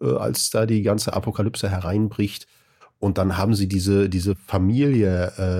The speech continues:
äh, am, am Wegesrand, die, äh, die verzweifelt versuchen, „Nehmt uns mit, nehmt uns mit.“ Und der Bruder will sie noch mitnehmen und Joel sagt, „Nein, fahr weiter, fahr weiter, es wird sich jemand anderes um sie kümmern, es wird sich jemand anderes um sie kümmern.“ Und da musste ich so dran denken, weil im Spiel wäre das jetzt wahrscheinlich auch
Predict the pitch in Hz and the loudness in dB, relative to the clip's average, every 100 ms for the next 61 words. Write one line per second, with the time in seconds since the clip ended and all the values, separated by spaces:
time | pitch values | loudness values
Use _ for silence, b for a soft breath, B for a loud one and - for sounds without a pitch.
0 | - 92 90 87 92 87 101 110 - - | -2 -4 -4 -2 -2 0 0 0 -2 -2
1 | 95 87 - - 92 92 92 - 104 98 | -2 -2 -8 -8 -2 0 0 -2 -8 -6
2 | - 98 87 98 104 101 101 104 101 104 | -6 -4 -2 -2 -4 -2 -4 0 0 2
3 | 107 110 131 - 101 98 - 131 101 90 | -2 0 -2 -2 -4 -4 -4 -4 -2 -2
4 | 85 92 131 101 107 104 98 135 - 107 | -2 0 0 2 2 0 0 -2 -2 -2
5 | 95 95 101 101 98 - 92 110 98 90 | 0 0 0 0 -2 -2 -2 -2 -2 -2
6 | 92 - - 90 92 95 87 95 95 95 | -2 -4 -4 -2 -2 -2 -6 -6 -6 -2
7 | 98 98 101 87 85 87 85 82 95 - | -2 0 -2 -4 -8 -8 -8 -8 -8 -6
8 | 92 92 90 104 95 87 90 - 85 80 | -4 -4 -2 -4 -4 -6 -8 -8 -8 -10
9 | b b b b b b - 95 92 - | b b b b b b -2 0 0 -4
10 | - 85 85 90 - 87 101 123 - 104 | -6 0 0 0 -2 -2 -2 -2 -4 -4
11 | 104 98 - 104 90 101 92 95 90 90 | -4 -6 -6 -6 -2 0 0 -2 0 -2
12 | - 110 95 92 101 104 b b b b | -2 -4 0 2 2 0 b b b b
13 | - 104 - - - 113 147 117 117 117 | -4 -2 -2 -6 -2 2 2 4 4 4
14 | 113 - 101 104 - 101 104 117 - | 0 -2 -4 -4 -2 0 0 0 -4